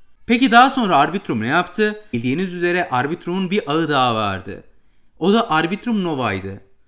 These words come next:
Arbitrum Nova pek kullanılmayan, pek bilinmeyen bir ağdı. Yani şu an Z K Sync'in Lite sürümü var ya, Lite sürümü.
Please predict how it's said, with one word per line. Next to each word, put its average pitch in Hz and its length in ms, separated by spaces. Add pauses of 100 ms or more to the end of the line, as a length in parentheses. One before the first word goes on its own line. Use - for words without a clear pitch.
(120)
Arbitrum 175 540
Nova 175 380 (300)
pek 233 260
kullanılmayan, 151 760
pek - 300
bilinmeyen 165 540
bir 113 280
ağdı. 101 300 (880)
Yani 135 280
şu 160 140
an 156 80
Z 131 220
K 147 180
Sync'in 139 560
Lite 156 240
sürümü 135 300
var 202 220
ya, 113 280
Lite 127 180
sürümü. 101 480